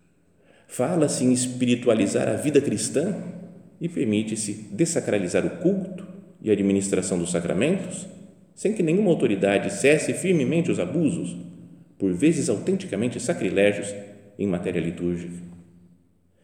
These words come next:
Fala-se em respeitar a dignidade da pessoa humana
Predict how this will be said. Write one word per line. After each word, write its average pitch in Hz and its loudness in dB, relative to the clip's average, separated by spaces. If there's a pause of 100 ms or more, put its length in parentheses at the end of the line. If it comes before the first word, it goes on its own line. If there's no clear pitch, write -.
(240)
Fala-se 139 2
em 98 2
respeitar 131 0
a 120 0
dignidade 104 -2
da 82 -2
pessoa 87 -2
humana 92 -4